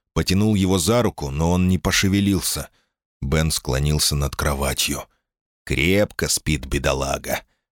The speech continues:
Всё в порядке, я его разбужу». Бен ущипнул Фрэнка за руку. Тот вздрогнул и застонал. Руки его сдвинулись, стала видна правая ладонь со шрамами и скрюченными пальцами.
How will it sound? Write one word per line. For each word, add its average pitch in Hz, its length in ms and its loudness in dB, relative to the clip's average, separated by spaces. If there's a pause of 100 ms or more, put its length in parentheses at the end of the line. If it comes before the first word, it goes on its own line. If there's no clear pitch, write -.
Всё - 200 2
в - 60 -6
порядке, 156 540 0
я 92 200 2
его 117 200 2
разбужу». 110 600 0 (560)
Бен 87 340 2 (100)
ущипнул 92 500 0
Фрэнка 90 420 0
за 87 240 2
руку. - 360 -8 (380)
Тот 80 200 -2
вздрогнул 110 720 2 (100)
и 123 100 2
застонал. 85 800 0 (460)
Руки 120 340 2
его 113 240 4
сдвинулись, 123 760 0 (200)
стала 107 320 2
видна 101 320 2
правая 85 440 2
ладонь 76 440 2
со 82 180 0
шрамами 85 640 0
и 87 120 -4
скрюченными 78 720 0
пальцами. 71 720 -2